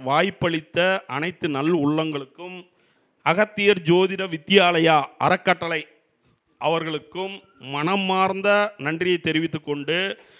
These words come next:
மற்றும் ஒரு நல்லதொரு சந்திப்பில் உங்களை சந்திக்கிறேன். நன்றி, வணக்கம். பெயர் ராகவன், பள்ளிப்பாளையம்,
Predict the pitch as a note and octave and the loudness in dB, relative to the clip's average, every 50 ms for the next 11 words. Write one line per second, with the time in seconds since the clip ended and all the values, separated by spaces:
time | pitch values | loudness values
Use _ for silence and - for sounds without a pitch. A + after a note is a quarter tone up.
0 | _ _ - D#3 F3+ F#3 - - - A3+ A3+ G#3 G3 F#3+ F#3 F#3+ G3+ G#3+ G#3+ G3+ | _ _ -6 -4 -4 -4 -4 -4 -4 -2 -2 0 0 0 0 0 0 0 -2 -4
1 | E3+ D3+ D3+ D3+ E3+ G3 G#3+ G#3+ G3 G3 G3 F#3 E3 - D#3+ D3+ E3 E3+ E3+ E3+ | -4 -6 -6 -4 -2 -2 0 2 4 4 4 2 0 -4 -6 -6 -6 -6 -6 -6
2 | E3 - - F#3 F#3+ G3+ G#3+ G#3 - E3 E3 E3+ F3 F3+ F#3 G3 F#3+ - E3 D3 | -6 -4 -4 -2 -2 -2 -4 -4 -8 -10 -10 -6 -4 -2 -4 -4 -4 -6 -2 0
3 | D#3+ E3+ F3+ F3 - - D#3 D#3 E3 F3 D#3 C3+ - _ _ _ _ _ _ _ | 0 0 -2 -6 -6 -4 -2 0 0 0 -2 -4 -14 _ _ _ _ _ _ _
4 | _ _ - - C#3+ D#3+ F3 F3+ F3+ F#3+ G#3+ A3 - - C3 B2+ B2+ A#2+ _ - | _ _ -12 -8 -6 -4 -4 -2 0 0 0 -2 -4 -8 -10 -10 -12 -12 _ -14
5 | - A2+ A2+ G#2 - - - - - - _ - - - _ _ _ _ - - | -16 -16 -16 _ -18 -16 -16 -16 -18 -20 _ -20 -20 -20 _ _ _ _ -20 -20
6 | _ _ _ _ _ _ _ _ _ _ _ - C3 D#3 E3+ F3+ F3+ - D3 C#3+ | _ _ _ _ _ _ _ _ _ _ _ -6 -4 -2 0 0 0 0 0 0
7 | D3 D#3 D3+ D#3 D#3+ D3+ D#3 E3 F#3 G#3+ _ _ _ _ _ _ _ _ _ - | 0 0 0 0 -2 -2 -4 -6 -6 -10 _ _ _ _ _ _ _ _ _ -4
8 | C3 C#3+ D3+ E3+ E3+ D#3+ D#3+ D#3 D3+ D3+ D#3+ F3 F#3 G3 | -2 0 0 0 0 0 0 -2 -2 -2 -4 -6 -8 -12